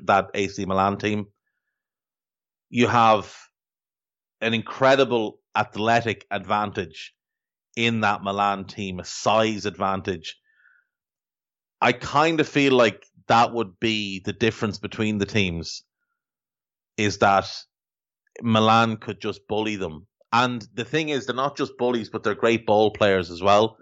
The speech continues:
But I just think they're physically so gifted. I mean, Ruud Gullit might be the greatest athlete the game has ever had. Rijkaard will be right up in that mix.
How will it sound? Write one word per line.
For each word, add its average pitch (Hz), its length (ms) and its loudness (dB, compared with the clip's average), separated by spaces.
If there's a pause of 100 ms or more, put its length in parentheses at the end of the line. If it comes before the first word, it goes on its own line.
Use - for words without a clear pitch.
(600)
But 107 80 0
I - 20 2
just 131 180 0
think 127 160 0
they're 113 120 2
physically 127 600 0
so 110 380 0
gifted. 104 540 -8 (760)
I 113 60 -2
mean, 120 320 -2 (420)
Ruud 170 140 6
Gullit 156 240 4
might 131 200 0
be 117 80 -6
the 104 80 -4
greatest 110 400 0
athlete 98 440 -4
the 85 80 -16
game 95 240 -2
has 87 120 -10
ever 90 220 0
had. 90 380 0 (380)
Rijkaard 113 560 2
will 98 120 -6
be 98 140 -8
right 101 280 0
up 95 140 -8
in 90 120 -6
that 85 200 -6
mix. - 580 -8